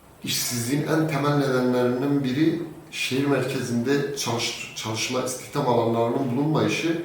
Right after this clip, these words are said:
Iğdır zaten tarım ve hayvancılık ve sınır şehri. Tarım ve hayvancılık da problem. Şu anda, e, ülkedeki tarım ve hayvancılık politikalarından dolayı şehirdeki de tarım ve hayvancılık, e,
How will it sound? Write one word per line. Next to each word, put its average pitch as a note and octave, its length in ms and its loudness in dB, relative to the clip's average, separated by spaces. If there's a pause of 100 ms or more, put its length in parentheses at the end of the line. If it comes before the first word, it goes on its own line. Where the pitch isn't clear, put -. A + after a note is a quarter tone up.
(380)
Iğdır D3+ 200 2
zaten C3+ 360 0
tarım D#3 280 4
ve C#3+ 40 4
hayvancılık B2+ 1000 2
ve D#3 80 4
sınır D3+ 380 4
şehri. C3+ 600 2 (640)
Tarım C#3 260 4
ve C#3 40 8
hayvancılık C#3 680 4
da A#2 220 2 (360)
problem. C#3+ 600 4
Şu - 180 -6
anda, A#2+ 140 -2 (320)
e, G#2+ 220 -2
ülkedeki A#2+ 440 -2
tarım B2+ 220 -4
ve A#2+ 40 -2
hayvancılık A#2 540 0
politikalarından A#2 800 -2
dolayı C3 440 2 (680)
şehirdeki A#2 640 2
de A#2+ 200 -4
tarım A#2+ 200 0
ve A2+ 60 0
hayvancılık, A#2 680 0
e, G2+ 300 -6